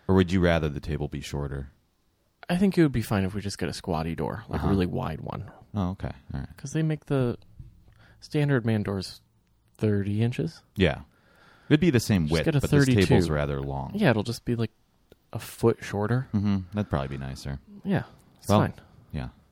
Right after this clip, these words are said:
Speaker 1: Welcome back to everyone's favorite podcast, Green and Lewis, where we discuss how to
Speaker 2: Talking
Speaker 1: rearrange our
Speaker 2: furniture.
Speaker 1: living room for the third episode in a row.
Speaker 2: <laughs>
Speaker 1: Maybe fourth. We've been mentioning it a-,
Speaker 2: Oops.
Speaker 1: almost every time.
Speaker 2: Oopsie.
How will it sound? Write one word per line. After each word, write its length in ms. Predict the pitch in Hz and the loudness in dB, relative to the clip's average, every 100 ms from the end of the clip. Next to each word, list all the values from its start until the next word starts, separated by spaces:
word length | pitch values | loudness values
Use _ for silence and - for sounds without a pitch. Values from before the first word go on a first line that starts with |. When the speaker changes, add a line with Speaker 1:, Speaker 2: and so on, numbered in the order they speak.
| _ _ _ _ | _ _ _ _
Speaker 1:
Welcome 200 | 101 113 | 0 4
back 160 | 104 98 | 6 4
to 80 | 95 | 2
everyone's 360 | 87 85 78 - | 2 2 0 -2
favorite 260 | 80 73 | -2 -2
podcast, 420 | 80 73 - 73 | -4 -4 -4 -6
Green 180 | - 80 | -4 -4
and 100 | 73 | -4
Lewis, 240 | 73 71 76 | -4 -4 -4
where 160 | 73 | -4
we 100 | 73 | -4
discuss 520 | 65 73 - - 76 - | -6 -8 -6 -4 -4 -2
how 120 | 80 | -2
to 120 | 76 | -2
Speaker 2:
Talking 340 | - 127 85 139 | 4 6 8 6
Speaker 1:
rearrange 340 | - 110 92 | 6 4 4
our 160 | 87 82 | 4 4
Speaker 2:
furniture. 120 | 80 | 4
Speaker 1:
living 220 | 90 85 80 | 4 4 2
room 160 | 78 | 0
for 120 | - | 0
the 140 | 82 87 | 0 0
third 340 | - 90 87 | 2 4 4
episode 480 | 80 - 92 85 82 | 0 -4 0 2 2
in 140 | 78 | 0
a 100 | 76 | 2
row. 280 | 80 80 78 | 4 6 4
Speaker 2:
<laughs> 40 | 92 | 6
Speaker 1:
Maybe 220 | 151 123 | 4 4
fourth. 400 | - 110 76 71 - - - - | 2 0 0 -4 -16 -18 -18 -2
We've 180 | 117 127 | 2 6
been 180 | 175 170 | 6 8
mentioning 440 | 131 131 - 113 | 8 6 4 2
it 120 | 95 87 | 2 2
a-, 120 | 92 | 2
Speaker 2:
Oops. 120 | 98 | 4
Speaker 1:
almost 380 | 107 120 113 - | 6 6 4 2
every 220 | 90 80 | -2 -2
time. 400 | 73 80 73 69 - | -4 -6 -6 -10 -12
Speaker 2:
Oopsie. 320 | - - - | -14 -10 -12